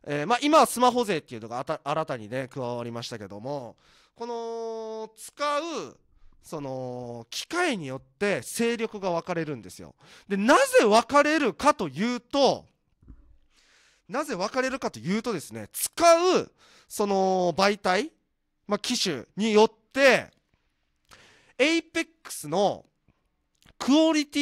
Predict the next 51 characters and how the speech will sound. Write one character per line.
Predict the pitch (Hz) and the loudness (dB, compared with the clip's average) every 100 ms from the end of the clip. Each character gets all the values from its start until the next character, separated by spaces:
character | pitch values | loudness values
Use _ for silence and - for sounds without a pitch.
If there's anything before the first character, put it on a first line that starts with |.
| 294 | -2
ィ | |
と | 294 | -2
い | 151 | -4
う | 113 | -4
か、 | - 123 113 98 _ _ | -8 -8 -8 -10 _ _
プ | - 269 | -4 0
レ | 359 359 | 2 2
イ | 214 | 0
の | 113 | -6
し | - - 240 | -4 -2 0
や | 247 | -2
す | - - | -2 -14
さ、 | 95 _ _ | -18 _ _
環 | - 269 294 | -4 -2 -2
境 | 285 294 294 | -6 -4 -4
と | 294 | -6
か | 160 120 | -10 -6
が | 135 117 - - - - | -6 -6 -10 -20 -14 -4
大 | 339 359 349 | 0 2 2
幅 | 302 311 302 | 4 6 6
に | 302 | 4
変 | 269 | 2
わ | 240 | 2
る | 185 | 2
ん | |
で | 120 | -10
す | - | -18
よ。 | 69 _ _ _ _ _ _ _ _ _ _ _ _ - - - - | -20 _ _ _ _ _ _ _ _ _ _ _ _ -20 -20 -16 2
や | 247 | 2
っ | |
ぱ | 277 | 4
り | 311 | 2
ね、 | 196 170 131 80 _ _ _ | 2 0 -2 -8 _ _ _
そ | 180 | -6
の、 | 170 160 160 | -4 -2 -4
本 | 165 359 359 | 0 0 0
体 | - 208 139 | 0 0 0
の | 117 180 151 | -4 -2 -4
ス | - - | -6 -8
ペ | 202 | -8
ッ | - | -8
ク | - 175 | -12 -8
が | 170 | -6
高 | 170 160 151 | -6 -4 -4
い、 | 160 156 104 - _ _ _ _ _ _ - | -2 -4 -8 -14 _ _ _ _ _ _ -6
パ | 240 269 | 0 2
ソ | 339 | 2
コ | 330 339 | 2 0
ン | 320 | -2
と | 330 | -6
か、 | - 110 | -6 -10